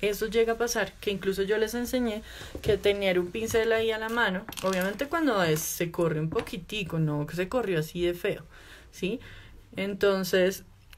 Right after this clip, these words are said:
lo que hacen es que lo devuelven, ¿sí? Cuando devuelven rápidamente, cuando se acaba de aplicar y se corrió un poquitico, lo devuelven hacia arriba y ahí como que se corre. <laughs> Entonces, bien. Pero no importa la marca, yo les he dicho que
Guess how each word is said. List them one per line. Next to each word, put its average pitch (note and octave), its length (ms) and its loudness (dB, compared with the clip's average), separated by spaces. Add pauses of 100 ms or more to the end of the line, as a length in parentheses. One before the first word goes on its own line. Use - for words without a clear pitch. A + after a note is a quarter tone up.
(220)
lo G#3 180 4
que G#3 100 6
hacen F#3 280 4
es F#3 140 0
que G3 100 4
lo G#3+ 160 4
devuelven, F#3 640 2 (380)
¿sí? A3+ 320 -2
Cuando G3 320 2
devuelven F3+ 640 4 (140)
rápidamente, A3 680 2
cuando F#3 240 0
se F#3 100 -2
acaba G3 320 2
de G#3 60 4
aplicar G#3+ 540 -2
y G3 100 -2
se F#3+ 160 -2
corrió F3+ 260 2
un F3+ 80 -2
poquitico, G#3 560 -4 (460)
lo G#3 80 2
devuelven F#3+ 420 4
hacia G#3+ 220 2
arriba G#3+ 460 0
y G#3 100 -4
ahí F#3 240 0
como F3 220 -4
que F#3+ 100 -4
se G3 160 -2
corre. E3 320 -2 (140)
<laughs> F3+ 120 -4
Entonces, F3 640 -2
bien. E3 160 -2 (600)
Pero A#3+ 280 4
no A#3+ 360 2
importa C4+ 460 4
la C#4 160 4
marca, A#3 400 2
yo F#3 120 0
les F#3+ 200 0
he - 20 4
dicho A3+ 300 2
que B3+ 320 -4